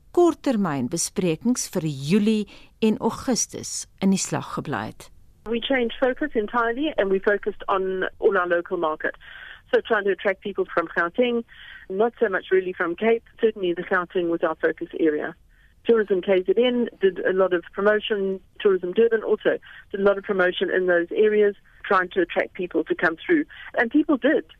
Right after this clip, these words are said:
Speaker 2: A lot of people not able to travel overseas, so they're looking to do domestic holidays. And that was what we did. Short range holidays, so we had the long weekends, people would come down,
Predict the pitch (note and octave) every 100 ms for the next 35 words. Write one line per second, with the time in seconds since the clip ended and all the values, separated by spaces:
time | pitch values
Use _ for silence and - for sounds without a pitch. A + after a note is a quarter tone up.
0 | _ - A#3+ C4 C4 C4+ C#4 B3+ A#3 A#3
1 | A#3 A3+ A3+ - A3+ G#3+ G#3 G3+ - D4+
2 | D4+ - A#3+ A3 G3+ G#3 - G#3 G3 G#3
3 | G#3 G3 G3 G3 G#3 - G3 F3 E3 D3+
4 | _ _ - - G#3 A3 F3+ - G3 -
5 | F#3+ F#3+ D#3+ - - G#3 - C4 A3 G#3+
6 | G3+ G3 A3+ A#3 B3+ C#4 C4 - G#3 G3+
7 | G#3+ G#3+ G#3+ G3+ - - - A3+ A3+ A#3
8 | A#3 A#3 C#4 C#4 C4+ - B3+ A#3 G3+ G3+
9 | - A3+ G#3+ G3 E3+